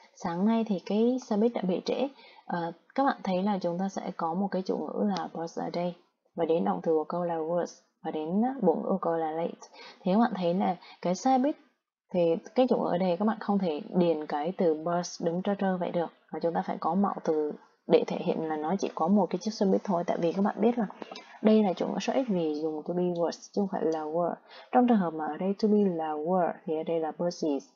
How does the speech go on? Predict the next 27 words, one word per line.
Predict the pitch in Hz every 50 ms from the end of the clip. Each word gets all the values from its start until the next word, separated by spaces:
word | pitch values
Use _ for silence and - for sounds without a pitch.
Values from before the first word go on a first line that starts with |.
| _ _ -
phải | - - -
là | 160 156
những | 156 156 160 - - 190 240 233
chiếc | 240 285 285 277
xe | - - 202 180
buýt | 185 220 247 -
đã | - - -
bị | 202 190 165
trễ | - - - -
ha. | 220 214 196 - - - - _
Còn | - 180 180 185
đây | 202 208
mà | 202 196 180 185
cái | - 226 220
từ | 208
bus | 175 160 160 170 185 185 - - -
có | - 180 180
một | 220 233 220 196 185 -
chiếc | 214 226 240 233
thôi, | 226 202 175
các | - -
bạn | 214 - - - -
bắt | 202 233 240
buộc | 220 170 -
phải | - 147 156
dùng | 156 170 160 156 156
mạo | 160 156 -